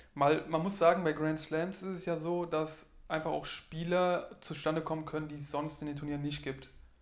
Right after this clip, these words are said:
Das heißt, da kann man wirklich den Unterklassiker Dustin Brown gegen Nadal spielen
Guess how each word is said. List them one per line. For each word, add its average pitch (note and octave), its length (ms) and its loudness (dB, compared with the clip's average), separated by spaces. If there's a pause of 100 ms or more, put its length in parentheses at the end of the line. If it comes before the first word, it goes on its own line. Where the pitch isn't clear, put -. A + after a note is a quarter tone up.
(520)
Das - 140 -10
heißt, C#3+ 160 -2
da D3 60 -4
kann D#3 140 -4
man D3 120 0
wirklich D3+ 180 -4
den D3+ 120 -4
Unterklassiker D3+ 600 -2
Dustin D3 320 -2
Brown D3 260 2
gegen D3 220 -4
Nadal D3 340 4
spielen F3+ 460 0